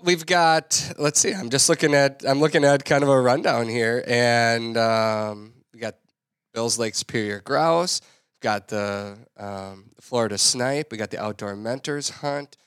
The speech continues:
we have, uh,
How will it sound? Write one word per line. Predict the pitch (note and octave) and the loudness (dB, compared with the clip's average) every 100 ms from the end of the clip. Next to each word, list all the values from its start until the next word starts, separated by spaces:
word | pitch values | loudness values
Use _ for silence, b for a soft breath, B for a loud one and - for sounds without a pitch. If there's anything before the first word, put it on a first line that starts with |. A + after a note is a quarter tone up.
| _ _ _ | _ _ _
we | A2 A2+ | -12 -8
have, | G#2 G#2+ G#2 G#2 G#2 G#2 G#2 G2+ - _ _ _ _ - | -2 0 2 2 2 0 -2 -8 -18 _ _ _ _ -8
uh, | G#2 G2+ G2+ G2 G2+ | -4 -2 0 -4 -8